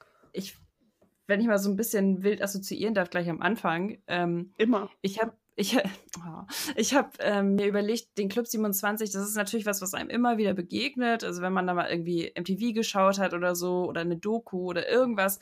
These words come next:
Speaker 1: das wird natürlich auch immer wieder in Verbindung gebracht. Oder jetzt, als Amy, als Amy Winehouse dann verstorben ist vor fast zehn Jahren,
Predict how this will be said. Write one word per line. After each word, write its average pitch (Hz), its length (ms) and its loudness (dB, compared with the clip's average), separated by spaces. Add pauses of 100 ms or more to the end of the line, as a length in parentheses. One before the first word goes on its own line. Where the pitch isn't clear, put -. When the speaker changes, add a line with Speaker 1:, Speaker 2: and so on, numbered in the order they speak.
(240)
Speaker 1:
das - 160 -6
wird - 140 2
natürlich 202 300 0
auch 196 80 -4
immer 196 200 2
wieder 175 140 -2
in 170 60 -4
Verbindung 240 380 -6
gebracht. 196 320 -2
Oder 185 100 -4
jetzt, 180 200 -2
als - 180 -6
Amy, 175 380 -8
als 170 200 -8
Amy 165 220 -4
Winehouse 196 300 -2
dann 185 240 -6
verstorben 190 420 -2
ist - 120 -6
vor 180 120 -18
fast 196 260 -6
zehn 185 140 -2
Jahren, 185 300 -2